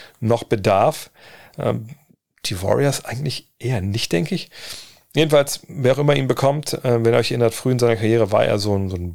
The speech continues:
bulliger Ballhändler auf dem Flügel, da war man sich noch nicht ganz klar, ist, jetzt, ist das jetzt ein Point Guard oder was ist, was ist das eigentlich?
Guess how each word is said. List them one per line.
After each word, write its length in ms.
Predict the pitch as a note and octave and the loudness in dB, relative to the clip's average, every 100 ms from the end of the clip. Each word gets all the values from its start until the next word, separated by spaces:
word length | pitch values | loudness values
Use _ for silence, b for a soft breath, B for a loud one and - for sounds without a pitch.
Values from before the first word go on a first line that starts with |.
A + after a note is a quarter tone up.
| - | -2
bulliger 640 | A2+ D#3 B2 A2 G#2+ G#2+ B B B B - | 0 2 4 4 4 0 B B B B -10
Ballhändler 580 | G#2 A2+ A#2+ A2+ A2 G#2 | 0 2 2 2 2 2
auf 160 | A#2+ - | 0 -4
dem 100 | G2 | -4
Flügel, 400 | A#2+ D#3 C#3+ A#2 | 0 2 4 4
da 120 | G#2+ | 2
war 120 | A2 | 2
man 100 | A2 | 2
sich 140 | A2 | 2
noch 80 | A2 | 0
nicht 100 | G#2+ | 0
ganz 200 | A2 G#2+ | 0 0
klar, 200 | - G#2+ | 2 2
ist, 60 | G#2+ | 2
jetzt, 200 | G#2 - | -2 -4
ist 120 | G#2+ | -6
das 80 | F#2+ | -6
jetzt 220 | G2 - | -6 -6
ein 220 | G2+ G#2+ _ | -8 -12 _
Point 280 | - G#2+ E3+ | -2 0 0
Guard 240 | E3+ C#3+ A#2 | 2 2 2
oder 160 | G#2+ | 0
was 160 | G#2+ A2 | -2 -2
ist, 140 | C3 | -4
was 140 | A#2 A2+ | -2 -2
ist 80 | D3 | 0
das 80 | |
eigentlich? 340 | B2+ D#3+ E3+ | 2 2 0